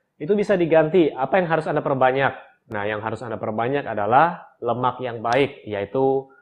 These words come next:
misalnya omega tiga. Anda bisa konsumsi ikan. Jadi kalau ditanya sumber omega tiga yang baik dari mana, Anda bisa memperoleh dari, eh, ikan laut perairan dalam, ya.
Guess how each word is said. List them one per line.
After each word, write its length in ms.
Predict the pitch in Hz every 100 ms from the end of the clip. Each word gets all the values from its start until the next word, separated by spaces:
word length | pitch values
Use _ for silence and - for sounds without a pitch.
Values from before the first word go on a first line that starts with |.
| _ -
misalnya 480 | 107 117 120 151 120
omega 320 | 107 101 101
tiga. 480 | 117 110 123 113 -
Anda 180 | 113 123
bisa 640 | 127 127 120 120 117 - -
konsumsi 400 | 113 110 110 123 135
ikan. 480 | - 123 120 120 127 _ _ _ _
Jadi 160 | 104 127
kalau 220 | 123 117
ditanya 320 | 120 151 156 - _ _
sumber 400 | - 123 120 117
omega 240 | 117 110
tiga 240 | 110 110 117
yang 160 | 110
baik 160 | 143 143
dari 160 | 120
mana, 320 | 127 160 160 160
Anda 160 | 143 180
bisa 240 | 185 196
memperoleh 560 | 180 160 151 147 160 151
dari, 480 | 117 117 123 127 127
eh, 260 | 107 104 - 123
ikan 240 | 143 143 139
laut 340 | 135 135 -
perairan 320 | 117 113 110
dalam, 560 | 107 104 120 104 90 90 -
ya. 240 | 104 131